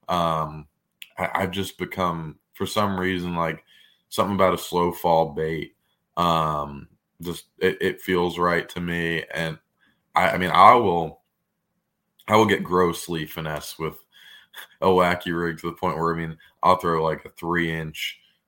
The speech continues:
wacky rig around in, in ultra clear, finesse-y, kinda spooky scenarios. Um, but yeah, no, I, I, I used to, I used to be a, a diehard drop shot guy, and I, for some reason or another, I've really gotten away from it.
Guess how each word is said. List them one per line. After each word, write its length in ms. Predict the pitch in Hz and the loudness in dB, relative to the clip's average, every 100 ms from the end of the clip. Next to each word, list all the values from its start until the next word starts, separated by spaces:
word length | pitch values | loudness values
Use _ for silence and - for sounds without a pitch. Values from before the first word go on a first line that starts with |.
| - | -4
wacky 460 | 85 78 78 85 | -2 0 -2 -2
rig 160 | 78 78 | -2 -2
around 640 | 80 78 80 78 78 76 - | -2 -2 -4 -4 -6 -10 -10
in, 160 | 80 80 | -8 -6
in 240 | 82 80 | -6 -6
ultra 420 | - 85 - 80 | -4 -4 -4 -10
clear, 500 | 78 85 80 80 78 | -6 -4 -4 -4 -6
finesse-y, 720 | - 82 80 80 - 80 76 78 | -8 -6 -4 -6 -8 -6 -6 -4
kinda 180 | 82 | -4
spooky 560 | 78 - 90 85 - 80 | -4 -6 -6 -4 -4 -4
scenarios. 880 | 78 87 82 82 78 73 73 76 - _ _ _ - | -6 -4 -2 -2 -2 -4 -6 -10 -14 _ _ _ 0
Um, 680 | 82 82 78 76 71 71 73 _ _ _ _ _ | 2 4 2 -2 -6 -12 -18 _ _ _ _ _
but 300 | 85 82 - - | 2 4 4 4
yeah, 160 | 101 | 6
no, 120 | 98 | 6
I, 160 | 92 90 - | 6 6 4
I, 140 | 98 - | 0 2
I 100 | 98 | 4
used 480 | 104 92 101 120 - | 4 4 0 0 0
to, 280 | 127 131 127 | 2 2 2
I 60 | 98 | 2
used 160 | 101 | 2
to 40 | 104 | 2
be 100 | 98 | 2
a, 40 | 87 | 2
a 180 | - | -2
diehard 560 | 87 87 90 95 98 90 | -2 4 4 6 2 0
drop 260 | 90 85 85 | 2 0 0
shot 220 | 104 95 | -2 0
guy, 240 | 107 107 | 0 0
and 80 | 95 | -2
I, 140 | 80 - - - | -4 -8 -18 -16
for 120 | - 98 | -6 -2
some 260 | - 104 | 0 2
reason 240 | 104 98 92 | 2 0 -2
or 60 | |
another, 300 | 82 85 85 | -2 -2 0
I've 180 | 76 82 | 0 -2
really 280 | 80 80 80 | -2 -2 -2
gotten 220 | 80 76 | -2 -4
away 240 | 78 76 76 | -6 -6 -6
from 320 | - 78 | -6 -10
it. 80 | 69 | -10